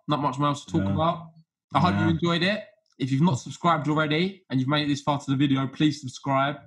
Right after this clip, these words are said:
Speaker 1: Make sure you've liked the video and just keep posting. We're gonna keep posting new ones. I think we're gonna post one every, we're posting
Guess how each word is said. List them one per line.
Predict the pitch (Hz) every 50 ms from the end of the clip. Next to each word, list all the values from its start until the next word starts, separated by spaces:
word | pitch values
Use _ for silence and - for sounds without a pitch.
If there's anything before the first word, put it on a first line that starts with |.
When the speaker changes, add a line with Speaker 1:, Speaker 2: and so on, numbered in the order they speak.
| _ _ _ _ _ _ _ - -
Speaker 1:
Make | 143 135
sure | 131 - 131
you've | 127 131 127 117
liked | 135 143 147 147 151 - -
the | 127
video | 123 139 143 131 139 143 139 143 143 139 147 143 - _ _ _ _ _ _ _ _ _ -
and | 120 127 117
just | 123 - -
keep | - 151 139 -
posting. | 151 143 131 -
We're | 127 123
gonna | 135 135
keep | 131 - 151 139 -
posting | - 143 139 135 - - 131 135 135
new | 139 139 135
ones. | 139 139 135 127 131
I |
think | 127 143 135 139
we're | 135
gonna | 127 131 127
post | 117 - 143 143 139 131 - - - - - _ _ - - - - _ _ _ _ _ _ _ _ _ _ _ _ -
one | 135 139 139 135 135 135 135 -
every, | 143 143 135 143 135 - -
we're | 147 135
posting | 143 - 170 156 - - 151 147 143 131 120 -